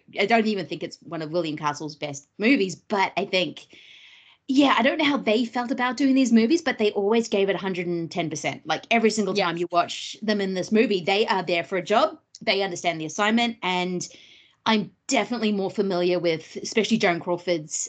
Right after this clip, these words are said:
Speaker 1: um, post <laughs> Baby Jane movies more than her, um,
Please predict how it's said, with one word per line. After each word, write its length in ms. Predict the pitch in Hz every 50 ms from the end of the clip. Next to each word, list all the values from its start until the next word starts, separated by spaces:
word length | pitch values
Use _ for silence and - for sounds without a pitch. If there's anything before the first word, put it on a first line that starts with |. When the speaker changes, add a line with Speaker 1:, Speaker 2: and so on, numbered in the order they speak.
| -
Speaker 1:
um, 360 | 175 170 165 170 170 170 160 -
post 480 | - 220 240 269 - - - - - -
<laughs> 60 | -
Baby 360 | - 311 294 285 330 359 381
Jane 440 | - - - 277 285 285 285 269 240
movies 320 | 254 254 262 330 359 311 254
more 220 | 233 220 220 214
than 160 | 214 208 202
her, 240 | 214 202 190 190 185
um, 600 | 185 185 180 180 185 185 180 180 180 175 175 175